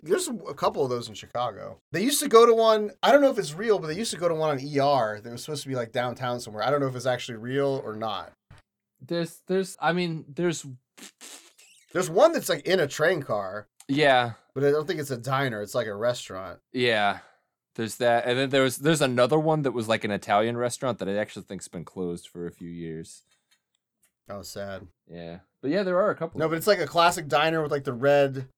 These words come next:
Speaker 2: Oh, the red vinyl
Speaker 1: leather
Speaker 2: booths.
Speaker 1: booth.
Speaker 2: Yeah.
Speaker 1: Yeah.
Speaker 2: I, I like how it's got coat, coat hooks at the booth. That's dope.
Speaker 1: Oh, nice. Those are cool. Nice little detail there.
Speaker 2: And Mark's got a hell of a go bag there. He's just got, got all of his, uh
Speaker 1: Yeah, it looks like a,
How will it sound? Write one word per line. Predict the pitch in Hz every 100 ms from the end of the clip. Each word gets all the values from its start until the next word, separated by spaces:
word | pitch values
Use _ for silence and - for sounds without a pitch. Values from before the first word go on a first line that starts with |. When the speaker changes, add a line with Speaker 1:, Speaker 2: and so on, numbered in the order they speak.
| _ _ _ _ _ _ 117
Speaker 2:
Oh, | 101
the | 104
red | 107
vinyl | 101 104
Speaker 1:
leather | 151 147
Speaker 2:
booths. | 135 127
Speaker 1:
booth. | 139 139 139 - 95
Speaker 2:
Yeah. | 78 71 76 _ _ _ _ _
Speaker 1:
Yeah. | 107 113 147
Speaker 2:
I, | 175 165
I |
like | 185
how | 202
it's | 180
got | - 160 - _ _ -
coat, | 175 175 - _
coat | - 185
hooks | 139 113 - -
at | 143 160
the | 139
booth. | 123 139 113 - - _ -
That's | 117 -
dope. | - 82 69 _ _ _ _ _ _ _ -
Speaker 1:
Oh, | 160
nice. | 156 110 120
Those | 123
are | 107
cool. | 110 110
Nice | 113 107
little | 110
detail | 101 104 107 107 101
there. | 101 101 120 - -
Speaker 2:
And | 131
Mark's | 123 180 -
got | - 117
a | 104
hell | 151 131
of |
a | 101
go | 113 143
bag | 131 101 92
there. | 98 95 90 87 _ _ _ _ _ _ _ -
He's | 113 -
just | 110
got, | - 101 - _ _ -
got | 101
all | 101 101
of | 90
his, | 87
uh | 92 87 87
Speaker 1:
Yeah, | 147
it |
looks | 147 151
like | 190
a, | 117